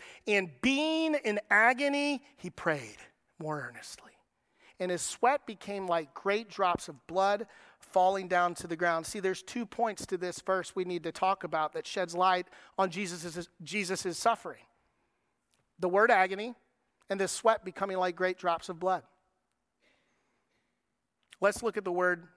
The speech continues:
agony. See, the Greek for this <laughs> only occurs once in the New Testament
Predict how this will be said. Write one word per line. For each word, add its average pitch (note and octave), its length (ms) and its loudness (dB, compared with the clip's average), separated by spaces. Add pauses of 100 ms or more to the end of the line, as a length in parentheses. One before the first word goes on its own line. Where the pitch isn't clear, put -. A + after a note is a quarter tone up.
agony. D#3 440 -2 (480)
See, - 180 -4
the G#3 120 2
Greek B3+ 340 0
for A3 160 0
this G3 380 0 (1700)
<laughs> E3 100 -18 (460)
only G#3+ 260 0
occurs F3+ 340 -4
once E3+ 340 -2
in F3 80 -6
the E3 80 -2
New D#3+ 160 -4
Testament D3+ 520 -8